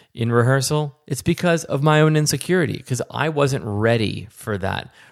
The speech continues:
rehearsal. Um, that's just one example, but there are, you know, it could have been a conflict with an administrator. It could have been a conflict with a student or parent or, or maybe an unsuccessful, um, presentation or show of some kind.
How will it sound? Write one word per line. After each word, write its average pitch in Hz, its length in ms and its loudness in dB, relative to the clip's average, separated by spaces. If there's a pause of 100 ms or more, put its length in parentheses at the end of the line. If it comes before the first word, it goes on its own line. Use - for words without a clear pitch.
rehearsal. 95 720 -6 (540)
Um, 95 400 -2 (140)
that's 156 200 0
just 135 160 0
one 110 240 0
example, 92 600 -4
but 101 200 -4
there 139 140 0
are, 147 200 0 (480)
you 123 140 -4
know, 104 140 2
it 107 120 -2
could 127 160 -2
have 110 120 -2
been 113 240 0
a - 140 -8
conflict 95 640 -6
with 107 180 -4
an 135 60 -2
administrator. 139 720 -6
It - 80 -12
could 117 180 -4
have 107 160 -6
been 113 320 -2 (380)
a 107 80 -6
conflict 117 540 -4
with 98 100 -2
a 98 60 -6
student 123 600 -2
or 92 180 -4
parent 123 720 -4
or, 98 380 -4 (400)
or 107 180 -4
maybe 107 240 -2
an 107 80 -4
unsuccessful, 113 1200 -2 (320)
um, - 360 -10 (400)
presentation 117 720 -2
or 90 100 -4
show 131 320 0
of 113 100 0
some 101 180 -6
kind. 90 280 -8